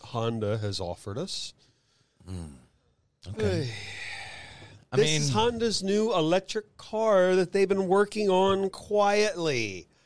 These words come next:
Speaker 1: Honda has been quietly working in the shadows, as you see here from the photo.
Speaker 2: Yeah.
Speaker 1: But now they've teased two electric sports cars that they're working on under tarps,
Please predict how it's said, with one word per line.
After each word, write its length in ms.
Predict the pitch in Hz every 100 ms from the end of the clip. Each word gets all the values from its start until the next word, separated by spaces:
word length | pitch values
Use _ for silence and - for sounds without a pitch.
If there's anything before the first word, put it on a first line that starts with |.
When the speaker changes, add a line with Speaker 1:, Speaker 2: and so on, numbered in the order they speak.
| - -
Speaker 1:
Honda 240 | - 247 214
has 220 | 190 147
been 160 | 151 131
quietly 720 | - 139 131 151 160 165 160
working 640 | 139 139 151 165 160 165
in 120 | 147
the 80 | 151
shadows, 800 | 160 - 156 151 147 147 151 160 -
as 360 | 117 139 143
you 120 | 147
see 320 | 160 - 151 160
here 500 | 151 143 143 147 147 - - - - _
from 300 | - 120 156
the 80 |
photo. 760 | 143 147 139 139 127 117 120 123 - _
Speaker 2:
Yeah. 240 | 113 92 80 _ _ - _
Speaker 1:
But 280 | - 240 302
now 440 | 226 214 208 220 226
they've 280 | 208 220
teased 680 | - - 214 185 185 202 - -
two 440 | 254 262 247 269
electric 460 | 240 220 226 - 226
sports 460 | - - 214 233 -
cars 500 | 214 196 185 208 202
that 160 | 208
they're 180 | 196 190
working 440 | 175 175 156 160 143
on 420 | 143 147 160 185
under 600 | 175 160 156 156 156 151 - _ _ _ _ _ _ _ _
tarps, 580 | - 110 - - - -